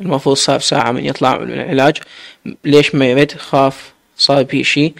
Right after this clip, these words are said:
أحمد: "وأنتي ليش مهتمة؟ بلكي مات". سمر: "ليش؟" ليكمل. طفرت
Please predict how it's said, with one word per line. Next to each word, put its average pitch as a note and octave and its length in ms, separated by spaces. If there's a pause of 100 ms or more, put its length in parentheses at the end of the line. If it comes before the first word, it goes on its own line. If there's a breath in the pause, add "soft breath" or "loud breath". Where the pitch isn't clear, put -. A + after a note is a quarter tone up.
(380 loud breath)
أحمد: C#3 260
"وأنتي C#3 300
ليش C#3 260
مهتمة؟ C#3 500 (120)
بلكي C#3 280
مات". C3+ 260 (420 loud breath)
سمر: D3 400 (160)
"ليش؟" C#3 360 (480 loud breath)
ليكمل. C#3+ 680 (680 loud breath)
طفرت C#3+ 480